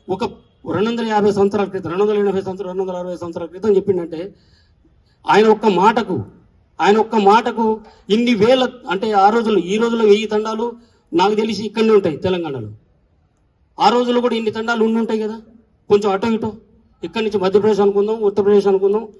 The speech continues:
ఎక్కడని అనుకుందాం, ఇన్ని తండాలు ఉండి ఉంటాయి. ఈ తండాలు ఎట్లా ఆపి ఉంటాడు? ఎందుకు మీరెందుకు మోటివేట్ అవుతలేరు?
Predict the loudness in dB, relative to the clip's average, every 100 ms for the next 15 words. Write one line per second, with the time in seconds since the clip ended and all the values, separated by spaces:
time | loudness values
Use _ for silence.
0 | _ -12 -6 0 2 2 0 -6 -10 -16
1 | _ _ -4 -2 -2 -4 -4 -4 -4 -4
2 | -4 -6 -10 -18 _ _ _ _ -6 -2
3 | -2 -2 0 0 0 0 0 2 0 0
4 | -4 -12 _ _ _ _ _ _ _ _
5 | _ _ _ _ _ -6 -4 -4 -4 -4
6 | -6 -6 -6 -4 -4 -4 -4 -4 -4